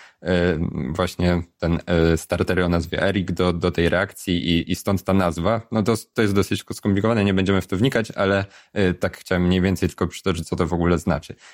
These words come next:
I teraz wyróżniamy Erik od jeden do pięciu. Niedawno dosyć, y, pojawił się pią-, piąty,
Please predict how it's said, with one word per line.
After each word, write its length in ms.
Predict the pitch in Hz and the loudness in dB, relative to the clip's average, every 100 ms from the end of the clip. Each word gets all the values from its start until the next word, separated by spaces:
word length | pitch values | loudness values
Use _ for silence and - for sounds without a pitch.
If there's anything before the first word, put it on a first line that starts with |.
| - | -4
I 420 | 104 104 101 - _ | 0 2 0 -6 _
teraz 340 | 107 101 95 95 | -2 -2 -2 -4
wyróżniamy 800 | 101 104 98 101 104 110 107 104 | 0 0 4 4 4 2 2 0
Erik 360 | 98 101 101 - - | 0 0 0 -2 -2
od 180 | 104 | 0
jeden 360 | 101 120 123 117 | 2 2 2 2
do 100 | 107 | 2
pięciu. 580 | - 101 80 - 107 139 - | 0 0 -2 -2 -2 -2 -2
Niedawno 460 | 95 95 101 90 87 | 0 2 2 2 2
dosyć, 420 | 87 - 82 - | 0 -2 -10 -4
y, 40 | 87 87 85 82 - | 0 2 2 0 -4
pojawił 420 | - 87 87 85 85 | -2 0 2 2 2
się 160 | 90 | 0
pią-, 460 | 87 - - 85 76 - - | -4 -4 -2 0 -2 -8 -4
piąty, 540 | 92 80 - 80 82 | -2 -2 -2 -2 -2